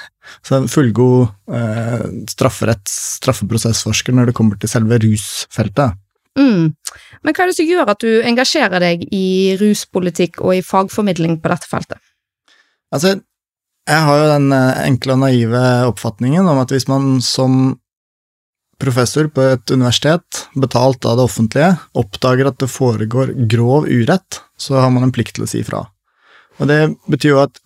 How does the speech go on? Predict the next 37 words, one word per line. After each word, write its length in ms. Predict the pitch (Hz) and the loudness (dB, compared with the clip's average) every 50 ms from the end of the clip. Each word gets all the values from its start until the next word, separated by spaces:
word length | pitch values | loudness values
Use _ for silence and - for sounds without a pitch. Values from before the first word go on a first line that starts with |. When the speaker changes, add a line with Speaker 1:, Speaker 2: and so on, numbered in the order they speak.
| - - | -6 -2
Speaker 1:
jeg 80 | 139 | 0
anser 320 | 156 170 139 127 131 123 127 | 0 0 0 0 0 0 0
meg, 200 | 123 131 131 - | 0 -2 -2 -4
ikke 160 | 139 117 - 143 | -6 -6 -4 -4
meg 80 | 160 | -2
selv 160 | 156 151 120 | 0 0 0
som 160 | - - - - | -2 -4 -8 -8
aktivist, 680 | 113 - - 127 139 196 214 - - - - - - - - _ _ - 147 | -8 -8 -4 0 0 0 0 -2 -6 -14 -16 -18 -20 -20 -20 _ _ -8 -6
eh, 140 | 139 131 127 | -4 -4 -4
for 180 | - - 127 - _ - | -4 -6 -6 -6 _ -2
en 160 | 139 139 131 | 0 2 2
del 140 | 127 123 131 | 2 2 2
av 60 | 131 | 2
de 100 | 127 123 | 2 2
tingene. 340 | - 127 110 113 127 113 113 | 0 0 0 0 0 -2 -2
Den 100 | - - | -4 -4
første 480 | - - 156 - - - - - 170 165 | -4 -4 -2 -2 -2 -2 -2 -2 -2 0
ruskronikken 580 | 151 143 127 - - 143 143 143 139 - 160 | 0 0 -2 -4 -4 -4 -4 -2 -2 -2 -2
jeg 140 | 160 160 - | -2 0 0
skrev, 320 | - 147 160 196 202 - - _ _ _ | 2 2 2 2 0 -4 -8 _ _ _
var 220 | - 123 127 131 - - | -4 -2 -2 -2 -2 -2
om, 280 | 143 139 139 139 127 - - - - - - - _ _ | 0 0 0 0 -2 -4 -10 -18 -20 -20 -20 -20 _ _
eh, 360 | - 135 135 135 131 127 127 127 | -2 0 2 2 2 2 2 2
bruk 360 | 123 127 123 123 - - - | 2 2 0 0 -2 -2 0
av, 260 | 127 127 123 123 - | 2 2 2 0 0
av, 300 | - 127 123 123 117 120 123 | -2 -2 -2 0 0 2 2
eh, 180 | 123 123 123 120 - | 2 2 2 2 0
cannabis 520 | 120 113 110 113 131 147 143 - - - - | 0 0 0 2 0 0 0 -2 -6 -6 -2
og, 140 | 127 127 127 - 131 | 0 0 0 2 0
og 80 | 123 | 0
førerkort. 580 | - - 127 110 107 - - 190 - - - - - - - - 208 - | 0 0 -2 -2 0 0 0 -2 -2 -4 -10 -14 -16 -18 -20 -14 -8 -4
Eh, 220 | - 135 135 127 117 | -2 0 0 0 0
spurte 380 | - - _ - 127 - 131 | -2 -2 _ -2 0 0 0
jeg 100 | 123 123 | 0 0
en 60 | 123 120 | 0 0
gang 100 | 123 123 | 0 2
i, 120 | 120 123 | 0 0